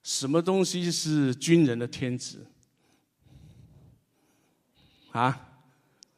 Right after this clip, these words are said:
我们叫服从。服从是军人的天职，意思是说，啊，你就是要服从。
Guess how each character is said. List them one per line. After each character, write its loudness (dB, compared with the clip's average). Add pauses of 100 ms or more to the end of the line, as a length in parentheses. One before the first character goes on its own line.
(880)
我 -16
们 -12
叫 -6
服 -14
从。 -8 (1700)
服 -4
从 4
是 2
军 6
人 4
的 -6
天 -6
职， -10 (320)
意 -4
思 -2
是 -4
说， 0 (300)
啊， -8
你 -8
就 4
是 0
要 0
服 -14
从。 -18